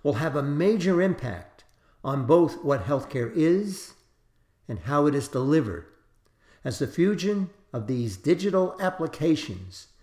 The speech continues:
enables a more holistic approach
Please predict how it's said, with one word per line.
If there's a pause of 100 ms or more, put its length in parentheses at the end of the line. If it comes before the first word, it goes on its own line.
(240)
enables
a
more
holistic
approach